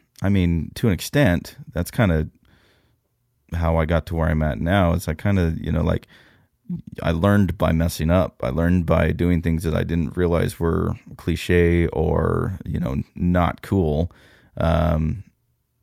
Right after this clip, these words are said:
the fir-, like I s-, I've mentioned before in the past, my Anything Goes mixes, the first six of 'em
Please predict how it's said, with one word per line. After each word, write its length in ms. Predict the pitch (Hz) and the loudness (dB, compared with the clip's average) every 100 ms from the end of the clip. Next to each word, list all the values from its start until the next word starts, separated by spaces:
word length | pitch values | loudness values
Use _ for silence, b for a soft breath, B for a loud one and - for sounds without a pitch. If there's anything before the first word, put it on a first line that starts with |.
| _ - | _ -8
the 200 | 80 92 | -2 -2
fir-, 180 | - - | -4 -4
like 180 | 82 85 | -2 -2
I 40 | |
s-, 140 | 82 | -4
I've 200 | - 85 | -2 0
mentioned 320 | 87 87 - 82 | 2 0 0 -2
before 220 | 80 92 | -2 0
in 60 | 85 | 0
the 60 | |
past, 380 | - 107 90 - | 0 0 0 -2
my 120 | 80 | -2
Anything 380 | 85 85 85 87 | 0 0 0 0
Goes 320 | 87 95 98 | 2 2 0
mixes, 460 | 78 78 - 71 - | -2 -6 -8 -10 -8
the 100 | 76 | -10
first 480 | - 95 87 - - b b b b | -2 0 0 -6 -18 b b b b
six 480 | - - - - - | -16 -6 -4 -2 -2
of 140 | 80 | -2
'em 240 | 85 87 | -2 -4